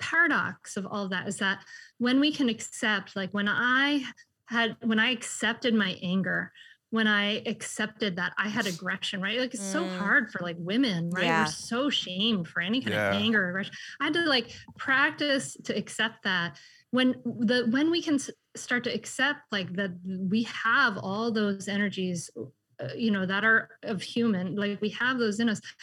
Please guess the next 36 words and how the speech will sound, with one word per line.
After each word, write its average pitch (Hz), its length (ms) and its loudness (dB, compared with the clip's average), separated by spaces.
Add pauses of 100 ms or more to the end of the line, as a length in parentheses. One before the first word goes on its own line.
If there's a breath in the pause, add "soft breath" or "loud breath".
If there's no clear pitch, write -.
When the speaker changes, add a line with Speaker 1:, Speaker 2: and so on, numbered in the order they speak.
(300 loud breath)
Speaker 1:
then 320 300 2
they 466 100 2
can 440 240 -2
kind 370 160 0
of 370 80 -2
flow 262 680 -2
Speaker 2:
Mm. 269 240 -2
Speaker 1:
more, 247 240 4
you 254 240 0
know, 262 120 4
they 262 120 2
don't 311 180 2
get 370 140 -2
so 339 120 -2
stuck, - 840 -6 (100)
you 196 160 -4
know? 226 240 4
It's 180 180 2
like, 226 160 2
Speaker 2:
Mm-hmm. 202 100 -4
Speaker 1:
it's - 340 -10
like 277 140 -2
then 320 200 4
the 320 80 2
river's 302 480 2
flowing 220 680 2
a 190 40 0
Speaker 3:
Come 190 80 2
Speaker 1:
little 196 140 2
Speaker 3:
on. 165 100 -6
Speaker 1:
bit 185 160 -2
more. 185 160 0
We're 196 100 0
not 233 220 -2
putting 254 240 0
up 233 80 -2